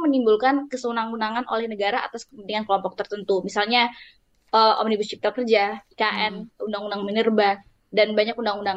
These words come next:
Speaker 1: lain yang memang dalam beberapa tahun terakhir kita mempertanyakan sebenarnya kepentingan atau kepentingan negara atas undang-undang itu dibuat atas siapa, dibuat
Speaker 2: Hmm.
Speaker 1: untuk siapa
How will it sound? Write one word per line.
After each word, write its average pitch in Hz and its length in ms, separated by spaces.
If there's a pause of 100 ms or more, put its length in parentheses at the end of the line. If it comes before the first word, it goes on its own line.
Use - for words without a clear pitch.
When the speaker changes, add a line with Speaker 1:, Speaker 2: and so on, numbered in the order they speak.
Speaker 1:
lain 247 240
yang 220 240
memang 254 240
dalam 214 240
beberapa 190 400
tahun 208 320
terakhir 269 400
kita 254 160
mempertanyakan 247 800
sebenarnya 214 560
kepentingan 285 640
atau 214 480
kepentingan 254 480
negara 214 320
atas - 320
undang-undang 196 480
itu 277 240
dibuat 214 480
atas 208 320
siapa, - 400
dibuat 220 400
Speaker 2:
Hmm. 208 80
Speaker 1:
untuk 208 160
siapa 196 320